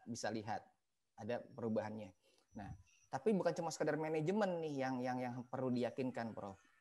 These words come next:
Tapi para rekan sejawat kita, pemegang pisau, kemudian apa, mungkin apa, dari bidang intervensi yang lain yang, yang non, non bedah, yang minimal invasif juga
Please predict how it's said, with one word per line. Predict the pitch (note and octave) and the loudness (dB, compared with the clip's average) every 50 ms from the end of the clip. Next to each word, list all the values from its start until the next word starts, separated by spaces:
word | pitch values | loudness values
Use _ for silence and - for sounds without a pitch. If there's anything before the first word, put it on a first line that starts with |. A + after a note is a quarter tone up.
| _ _ - - - | _ _ -20 -14 -10
Tapi | - - F3+ F3+ | -2 -2 0 2
para | - E3+ D#3+ D#3+ - | 4 4 4 2 2
rekan | - D#3 D#3 | 0 0 0
sejawat | C#3+ D3+ C3+ C3+ C3+ C3+ C#3 C#3 - - | 0 0 2 4 4 6 4 2 0 -4
kita, | E3 D3+ - - - D3 C3 B2+ | -10 -10 -6 0 2 2 2 2
pemegang | - C#3 C3+ B2+ B2 A2+ B2 B2 B2 A#2+ | 0 0 0 0 0 0 0 -2 -2 -2
pisau, | - D3+ C3+ B2+ - - C3 B2+ B2+ B2 B2+ B2+ A#2+ - | 0 0 0 0 -2 -2 0 2 4 4 4 2 2 0
kemudian | B2 B2 A#2+ A#2 A2+ B2+ B2+ C3+ B2+ - - _ - - _ _ _ - | 0 0 2 2 2 2 0 -2 -4 -8 -12 _ -20 -20 _ _ _ -8
apa, | A#2+ A#2+ - C#3 C#3 B2 | -6 0 2 2 2 2
mungkin | C#3 B2+ - D3+ C#3 C3 | 0 -2 0 0 -2 0
apa, | - - A#2+ - C#3 | 0 -2 -2 0 0
dari | C#3+ B2 A#2 A2+ A#2 | 2 2 2 2 2
bidang | - B2 A#2+ A#2 A2+ A2 | 2 2 2 2 2 0
intervensi | A#2+ A#2 - A#2+ A#2+ - A#2+ A2+ - - A#2+ | -2 0 0 -2 -2 -2 -4 -2 0 0 0
yang | A#2 A#2 | 0 0
lain | A2+ A2+ A#2 A#2+ A#2+ | 0 0 2 2 2
yang, | A#2+ A#2 A2 A2 A2 | 0 0 -2 -2 -2
yang | G#2+ A2+ A2 A2+ A2 | -4 -4 -2 -2 -2
non, | A2 A2+ A2+ - | -2 -2 -4 -4
non | A#2 A2+ A2 A2 | -4 -2 -2 0
bedah, | A2+ A2 A#2 B2+ B2 B2+ | 0 2 2 2 2 0
yang | A#2+ G#2+ | 0 -2
minimal | A2+ A2+ A#2 A2 A#2 A#2+ | -2 -4 -4 -4 -4 -6
invasif | A#2+ A#2 - A#2 G#2+ - G3 F3+ | -6 -6 -6 -6 -6 -4 -6 -4
juga | D#3 C#3 B2+ C3+ | -2 -2 0 0